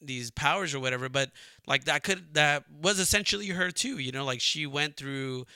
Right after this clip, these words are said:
um, you know, the, like, sexual trauma or whatever with her uncle, and he, he kinda went through, like, some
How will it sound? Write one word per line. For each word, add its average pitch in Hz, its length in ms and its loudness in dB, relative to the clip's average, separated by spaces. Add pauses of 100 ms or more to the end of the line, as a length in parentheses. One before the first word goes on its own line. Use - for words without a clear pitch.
(300)
um, 113 720 -2 (520)
you 139 140 -2
know, 123 140 -4
the, 123 200 -4 (220)
like, 117 240 -4 (160)
sexual 131 480 0
trauma 127 300 -4
or 127 40 -2
whatever 127 360 -4
with 123 160 -6
her 120 160 -10
uncle, 139 460 -4
and 123 140 -4
he, 135 300 -8 (140)
he 147 240 -4
kinda 147 200 -2
went 135 220 -4
through, 135 160 -6
like, 127 220 -4
some 127 220 -4